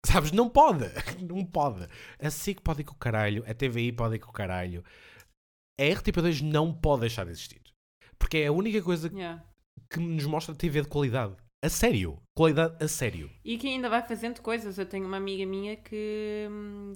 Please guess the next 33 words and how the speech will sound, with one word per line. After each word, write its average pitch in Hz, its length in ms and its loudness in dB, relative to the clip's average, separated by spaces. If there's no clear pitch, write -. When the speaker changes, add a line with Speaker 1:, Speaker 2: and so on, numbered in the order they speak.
Speaker 2:
que - 80 -20
me 175 140 -10
disse 175 140 -12
agora 175 180 -6
há - 20 -8
pouco 175 220 -12
tempo 196 200 -8
que - 40 -20
conseguiu 202 380 -10
vender 202 260 -8
um 208 80 -10
documentário 202 640 -8
dela 196 420 -6
para 214 100 -2
a 208 40 0
R 208 180 -6
T 214 100 -4
P, 208 160 -6
para 208 140 -12
passarem 220 320 -10
na 214 60 -6
R 214 100 -10
T 226 100 -12
P 247 140 -12
dois. 220 240 -14
Speaker 1:
Pá. 214 300 0
Speaker 2:
Which 180 460 -10
gives 190 220 0
me 196 120 0
some 202 260 -4
sort 208 260 -4
of 208 180 -6
hope. - 260 -6